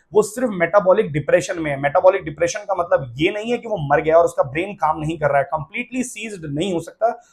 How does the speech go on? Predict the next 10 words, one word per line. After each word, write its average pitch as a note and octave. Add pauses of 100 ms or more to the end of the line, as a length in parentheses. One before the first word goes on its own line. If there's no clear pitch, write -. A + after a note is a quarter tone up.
So -
third F#3+
option D#3
is C3
wrong, G3+ (340)
answer D#3+
is D3 (120)
one D#3 (140)
and G3+ (360)
two A3+